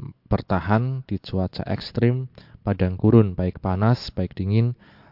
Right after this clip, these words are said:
Eh, lapisan-lapisan inilah yang memberi satu perlindungan, kekuatan bagi orang-orang yang beribadah di dalamnya, dalam kemah suci.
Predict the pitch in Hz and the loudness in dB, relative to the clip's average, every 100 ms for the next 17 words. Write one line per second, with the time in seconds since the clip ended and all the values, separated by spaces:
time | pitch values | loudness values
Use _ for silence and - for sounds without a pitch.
0 | _ - 92 95 - 104 107 104 101 101 | _ -4 0 0 0 -2 -2 0 0 -2
1 | 104 104 104 120 113 104 101 98 92 98 | -4 -4 -2 0 0 -2 -2 -2 0 0
2 | 98 107 95 - 95 101 98 95 101 90 | -2 -4 -6 -4 -2 -2 0 2 4 2
3 | 82 82 - - 95 90 92 82 82 _ | 0 -10 -8 -2 0 -2 -4 -6 -8 _
4 | - - - - 90 - 107 107 107 - | -20 -20 -10 -6 -6 -2 2 2 2 -2
5 | 98 92 92 95 98 90 - 92 - 90 | -2 -2 0 0 0 -2 -4 -4 -2 -2
6 | - 87 87 87 90 87 92 82 82 - | -2 -6 -4 -4 -2 -2 -2 -4 -4 -8
7 | 87 82 92 85 80 - 87 - 90 | -6 -6 -6 -6 -6 -8 -8 -6 -6